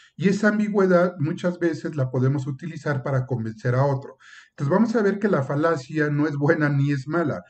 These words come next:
La falacia es un instrumento más. Por eso se va, se va a diferenciar de la mentira, porque alguien me puede decir, "Es que una falacia es una mentira". Hay ciertos autores que dependiendo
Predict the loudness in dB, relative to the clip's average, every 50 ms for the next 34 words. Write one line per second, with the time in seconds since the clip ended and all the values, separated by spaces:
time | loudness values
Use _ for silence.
0 | -20 -20 -20 -20 _ 0 2 2 2 2 2 0 2 4 4 2 2 2 2 2
1 | 2 0 -2 -4 -4 -4 -4 -4 -6 -6 -6 -8 -10 -10 -6 -2 0 2 2 4
2 | 4 4 2 2 0 0 -2 0 0 0 -2 -2 -4 -6 -10 -14 -20 -20 _ _
3 | _ _ 4 6 8 10 10 10 8 8 4 4 4 6 6 6 4 2 -4 -14
4 | -20 -20 _ _ _ _ _ _ -2 -2 2 4 6 6 6 4 0 -6 -4 -2
5 | 0 0 0 0 -2 0 0 2 4 4 2 2 2 0 0 0 2 0 0 0
6 | 0 0 0 0 -2 -2 0 2 4 4 4 4 2 -2 -4 -2 0 0 0 0
7 | -2 -2 -4 -4 -4 -6 -6 -4 -4 -4 -4 -4 -4 -6 -6 -8 -10 -8 -6 -6
8 | -4 -4 -4 -6 -4 -2 0 0 0 0 -4 -12 _ _ -20 -20 -20 _ _ _
9 | _ _ 2 4 6 6 4 2 -2 -4 0 4 4 4 4 4 2 0 0 0
10 | 0 0 0 0 -2 0 2 2 4 4 2 0 -2 -4 -6 -8 -10 -16 _ _
11 | _ _ -20 -20 -20 _ _ _ -2 0 2 2 2 2 2 0 2 2 2 4
12 | 6 6 8 8 6 6 4 2 2 -2